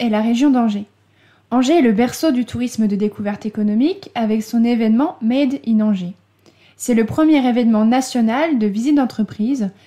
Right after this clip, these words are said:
et l'un des plus anciens. Cette année, la manifestation a connu sa vingt-troisième édition et suscite encore autant de mobilisation.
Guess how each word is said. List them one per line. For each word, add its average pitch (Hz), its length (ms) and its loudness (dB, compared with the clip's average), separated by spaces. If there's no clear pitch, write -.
et 220 60 -4
l'un 294 100 4
des 285 100 4
plus 247 220 -4
anciens. 220 380 -2
Cette 233 220 -4
année, 269 240 2
la 226 140 0
manifestation 285 760 0
a 285 100 0
connu 233 260 0
sa 220 160 -2
vingt-troisième 254 500 0
édition 220 720 -4
et 220 80 -2
suscite 285 340 -4
encore 240 560 -2
autant 233 300 0
de 247 80 2
mobilisation. 214 600 0